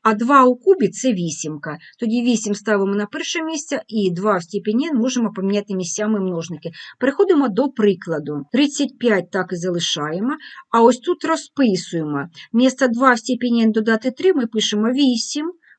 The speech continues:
помножити на два в степені n мінус два в степені n. Це означає, тридцять п'ять так і залишається. Два в степені n виносимо за дужки.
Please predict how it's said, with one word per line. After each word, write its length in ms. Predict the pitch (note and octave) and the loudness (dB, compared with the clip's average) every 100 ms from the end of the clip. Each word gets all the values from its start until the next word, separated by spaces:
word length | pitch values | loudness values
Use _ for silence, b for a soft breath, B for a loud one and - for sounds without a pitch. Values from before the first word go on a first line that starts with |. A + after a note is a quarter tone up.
| - | 2
помножити 600 | B3+ A#3+ C#4 D#4+ D4 G#3+ | 4 4 2 0 -4 -2
на 120 | G#3 | -2
два 260 | G#3 A3+ G#3 | -2 0 0
в 60 | |
степені 580 | F3+ - F#3+ F#3+ F3 F3 - | -2 -2 0 0 -4 -4 -2
n 300 | G#3 D#4+ D#4 | -2 0 0
мінус 380 | G#3 G#3 E3+ D#3+ | 0 0 -2 -6
два 280 | E3 G3 C4+ | -4 -4 -4
в 80 | |
степені 540 | - - G3+ G#3+ G3 F#3 - | -6 -2 -2 0 -4 -4 -8
n. 220 | D#3 F3 B G3 G#3 | -8 -8 B -16 -2
Це 120 | - F#4+ | 2 2
означає, 760 | D4+ D4 - A#3+ G#3+ G3+ G3+ A3 - | 2 0 0 0 2 2 0 -6 -6
тридцять 460 | F#3+ F#3 F#3+ F#3 | -6 -4 -6 -4
п'ять 260 | G3+ F#3 - | -4 -4 -6
так 180 | F3+ F3+ | -10 -8
і 40 | |
залишається. 880 | F3 E3+ E3 - D#3+ D#3+ F#3 - C4 B B B B | -8 -6 -6 -8 -8 -10 -10 -10 -12 B B B B
Два 360 | - F3 B3 C4 | -8 -2 4 4
в 80 | A3 | 2
степені 560 | - B3 B3 A#3 A3+ | 0 0 2 4 4
n 80 | G3 | 4
виносимо 520 | G#3 B3 A#3+ - F#3+ | 2 2 0 -2 -4
за 160 | F#3 A3 | -2 -2
дужки. 480 | A3 G#3+ - F3 | -2 -4 -6 -6